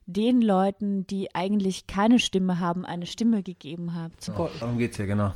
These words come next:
Speaker 3: Äh, Rap war schon immer migrantisch und Rap war schon immer politisch. Vor allem ist es für viele Leute, die ich persönlich auch kenne, die Rap machen, viele haben es deswegen gemacht, weil sie einfach sagen wollten, hallo, es gibt mich auch und ich habe auch was zu sagen in dieser, in dieser Gesellschaft.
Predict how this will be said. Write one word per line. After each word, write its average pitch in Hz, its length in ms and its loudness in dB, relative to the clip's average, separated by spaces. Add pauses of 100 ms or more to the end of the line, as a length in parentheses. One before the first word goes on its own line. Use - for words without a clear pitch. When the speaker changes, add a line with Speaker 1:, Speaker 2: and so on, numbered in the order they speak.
(240)
Speaker 3:
Äh, 175 60 -6
Rap 180 280 -2
war 214 140 4
schon 208 180 0
immer 240 160 6
migrantisch 147 520 4
und 165 100 2
Rap 165 240 2
war 175 80 2
schon 170 180 0
immer 180 200 4
politisch. 135 520 -4
Vor 185 160 4
allem 196 140 6
ist 185 100 0
es 208 160 0
für - 260 0
viele 262 360 6
Leute, 190 320 4
die 165 160 -4
ich - 140 -4
persönlich 240 520 0
auch 139 160 -6
kenne, 143 340 -6 (320)
die 175 60 -2
Rap 175 280 0
machen, 190 380 0 (260)
viele 214 200 2
haben 202 140 2
es 196 140 -6
deswegen 208 440 0
gemacht, 196 320 2
weil 185 120 2
sie 180 100 0
einfach 175 340 -4 (680)
sagen 180 380 2
wollten, 175 320 0
hallo, 175 220 0
es 202 160 -4
gibt - 180 -10
mich 170 180 -4
auch 180 220 -6
und 165 140 -2
ich 165 160 -6
habe 156 120 -8
auch 165 200 -6
was 160 160 -6
zu - 120 -8
sagen 135 380 -8
in 135 100 -4
dieser, 131 220 -8 (220)
in 147 100 -6
dieser 135 240 -8
Gesellschaft. 123 680 -14